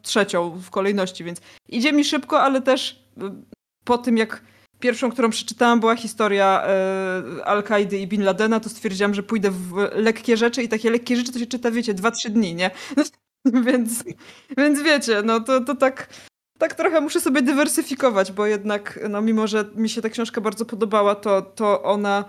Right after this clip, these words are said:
czyta się, wiecie, bo to ma się, ma się takie wrażenie, że czyta się to super i to jest świetna, wciągająca historia, a potem sobie uświadamiasz, że to się wydarzyło naprawdę i no jest to, jest to jednak obciążające trochę emocjonalnie i, i musiałam potem sobie,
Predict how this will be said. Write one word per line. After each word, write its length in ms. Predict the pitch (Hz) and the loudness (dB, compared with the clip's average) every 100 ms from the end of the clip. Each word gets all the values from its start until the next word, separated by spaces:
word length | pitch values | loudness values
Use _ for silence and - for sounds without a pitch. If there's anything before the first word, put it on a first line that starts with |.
| - - _ _ | -10 -20 _ _
czyta 260 | - 302 269 | -6 -2 -2
się, 140 | 262 - | -4 -4
wiecie, 320 | 226 247 214 | -2 0 -2
bo 80 | 190 | -4
to 140 | 208 226 - - - 196 - | -4 -6 -6 -20 -18 -16 -4
ma 160 | 226 226 | 0 0
się, 160 | 233 208 | -2 -6
ma 140 | 220 | -4
się 100 | 214 | -4
takie 180 | - 226 | -6 -2
wrażenie, 340 | 214 214 214 | 0 2 0
że 60 | 196 | 0
czyta 220 | 247 247 | -2 0
się 120 | 240 | 0
to 100 | 226 | -2
super 420 | 220 285 254 190 202 | -2 -2 2 2 2
i 60 | |
to 80 | 214 | -2
jest 120 | 214 | 0
świetna, 280 | - 277 254 | 0 0 0
wciągająca 440 | - 233 240 240 | 2 2 4 2
historia, 420 | 233 214 269 254 196 | -2 -2 0 2 2
a 40 | |
potem 220 | 233 269 | 2 0
sobie 120 | 269 | 0
uświadamiasz, 440 | 247 - 240 262 240 | -2 0 2 2 2
że 80 | 226 | -2
to 100 | 247 | -6
się 120 | 233 | -4
wydarzyło 400 | 226 247 240 247 | -2 0 2 2
naprawdę 560 | 240 247 196 156 160 180 - | 2 2 0 0 -4 -6 -12
i 380 | 202 196 220 - _ _ _ _ | -6 -4 -6 -8 _ _ _ _
no 260 | - 233 254 | -4 2 4
jest 360 | 285 285 - - | 4 2 -2 0
to, 200 | 254 240 | 0 2
jest 340 | 247 254 - | 0 0 0
to 60 | 254 | -2
jednak 460 | 240 226 220 - | -2 -2 -6 -6
obciążające 680 | 233 - 254 240 233 226 220 | -8 0 2 6 4 4 -2
trochę 320 | 196 202 214 | -4 -4 -2
emocjonalnie 760 | 202 208 220 208 208 208 208 190 | -2 -4 -2 0 0 0 -2 -4
i, 260 | 196 196 185 - - - | -6 -6 -8 -16 -20 -4
i 100 | 214 | 0
musiałam 320 | 226 254 208 | 2 2 0
potem 240 | 214 208 | 0 -6
sobie, 500 | 196 202 185 190 175 | -6 -4 -2 0 0